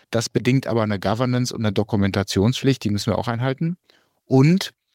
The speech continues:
wir haben natürlich das Thema Prompt Libraries zur Verfügung gestellt, dass die Kolleginnen und Kollegen das schnell und einfach nutzen können. Und wir teilen auch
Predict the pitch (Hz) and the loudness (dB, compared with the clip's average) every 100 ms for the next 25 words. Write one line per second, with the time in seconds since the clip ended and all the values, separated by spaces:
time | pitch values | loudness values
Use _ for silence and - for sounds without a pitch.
0 | _ 120 107 120 135 120 - 127 120 113 | _ 0 2 0 0 -2 0 -2 0 -6
1 | - 123 117 113 110 - 110 123 120 92 | 0 0 2 2 0 0 0 0 0 -2
2 | 92 98 107 110 - 107 107 - 110 117 | -2 -2 -4 -2 -2 -2 -2 0 0 2
3 | 113 - 120 143 - - 101 - - - | 0 0 -2 -2 -4 -4 -4 -6 -12 -2
4 | 110 107 101 - 110 113 104 - 107 110 | 2 4 2 2 2 2 0 -2 2 2
5 | 110 101 95 - - - 110 113 117 - | 2 -2 -2 -6 -6 -2 -2 -2 -4 -8
6 | - - 104 107 107 110 104 92 92 104 | -8 -6 -4 -4 -4 -4 -6 -4 -2 -2
7 | 127 - _ _ _ 101 104 - - 110 | -6 -12 _ _ _ -4 -2 -2 -4 -2
8 | 131 131 - 107 110 117 - | 0 -2 -2 0 0 -2 -8